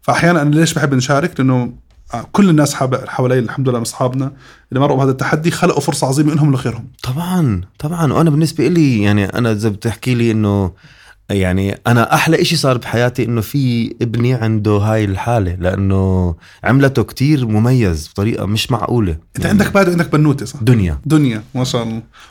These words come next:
Speaker 1: ودنيا كم عمرها؟
Speaker 2: أخ، دنيا.
Speaker 1: <laughs> لازم نحكي عن دنيا شوي عشان لما تشوف الحلقة. <laughs>
Speaker 2: دنيا حاجة تانية.
Speaker 1: إيش؟ قل لي.
Speaker 2: دنيا بنتي عمرها سبع سنين.
Speaker 1: الله يخليك إياها.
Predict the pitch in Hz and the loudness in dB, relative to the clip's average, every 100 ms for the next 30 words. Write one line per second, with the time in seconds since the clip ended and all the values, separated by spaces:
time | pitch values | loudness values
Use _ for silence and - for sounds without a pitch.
0 | - 170 170 165 143 127 135 98 87 - | 2 2 4 2 2 0 -2 -4 -4 -8
1 | 131 85 80 76 - 233 - 208 - 208 | -6 -4 -2 -4 -2 0 0 -2 -2 -4
2 | - 214 120 240 226 170 165 170 190 190 | -2 -4 -4 -4 -2 2 2 4 4 4
3 | 160 190 185 - 220 196 165 165 160 226 | 2 4 4 4 4 4 2 2 2 2
4 | 190 285 285 - 214 - 262 262 254 - | 2 2 0 2 0 2 -2 -2 -4 -6
5 | 247 - - - - - - - 95 110 | -10 -10 -14 -14 -12 -12 -6 -4 0 2
6 | 110 90 95 92 - 101 87 78 73 170 | 2 2 0 0 0 0 0 -2 0 0
7 | 151 147 143 117 127 - - - - - | 0 -2 -2 -2 -6 -10 -20 -20 -20 -10
8 | 90 113 117 113 107 101 98 95 92 90 | 0 2 4 4 2 2 2 0 0 0
9 | 87 85 82 78 87 101 92 78 78 85 | -2 -2 -4 -4 -4 -4 -2 -4 -2 -2
10 | 85 90 87 80 85 90 104 131 143 131 | -2 -2 -4 -4 -6 -4 -2 -4 -4 -4
11 | 127 123 123 - 123 - | -4 -6 -10 -12 -14 -16